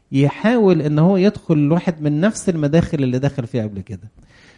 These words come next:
فهنا الدور اللي عمله نحامية حلو جدًا إن إحنا نفكر فيه أو ناخده بالفكرة التأمل دي، إن إحنا إزاي نشوف إيه حتت من الأسوار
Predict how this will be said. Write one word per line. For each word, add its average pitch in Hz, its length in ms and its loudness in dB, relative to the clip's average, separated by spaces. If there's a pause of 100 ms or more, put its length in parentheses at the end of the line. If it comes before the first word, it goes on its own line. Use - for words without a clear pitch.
فهنا 277 640 4
الدور 233 340 2
اللي 196 160 0
عمله 196 340 2
نحامية 175 420 0
حلو 185 320 0
جدًا 160 300 -2
إن 143 140 0
إحنا 160 200 -2
نفكر 131 440 -2
فيه 156 240 -4
أو 139 100 4
ناخده 151 320 0
بالفكرة 127 760 -2
التأمل 147 560 0
دي، 175 200 -2 (180)
إن 156 160 -2
إحنا 196 420 -2
إزاي 156 920 2
نشوف 151 640 0 (480)
إيه 196 440 4
حتت 170 440 -2
من 165 180 2
الأسوار 156 760 2